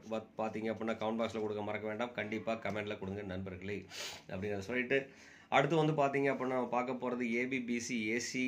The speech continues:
அஹ், numbers. இது வந்து பாத்தீங்கன்னாக்க இதுல செலக்டிவா எடுத்துக்கோங்க. இந்த நம்பர்லாம் வந்து பாத்தீங்கன்னா connect பண்ணி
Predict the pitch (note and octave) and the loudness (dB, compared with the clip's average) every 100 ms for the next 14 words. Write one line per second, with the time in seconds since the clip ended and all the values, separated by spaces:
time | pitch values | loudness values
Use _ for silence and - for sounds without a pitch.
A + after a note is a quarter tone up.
0 | B2+ - A2 G2+ G2+ G2+ G#2 A2+ - A#2 | -2 -6 -6 -6 -4 -4 -2 -2 -4 -4
1 | A#2 A#2+ C3+ B2 A#2 B2 B2 B2 C3+ C3 | 0 0 2 0 0 0 0 0 0 2
2 | A2+ G#2+ - A2+ B2 D3 D3+ C3+ A#2+ B2 | 2 0 -2 -2 0 2 4 6 4 0
3 | A#2 A2+ B2 - A2 A2 A#2+ A#2+ A#2+ A#2+ | 0 0 0 -2 -2 0 0 0 0 0
4 | A#2 A2 A2 A#2 A#2 G#2+ B2+ - B2+ | -2 -2 -2 -2 -2 -2 -2 -2 0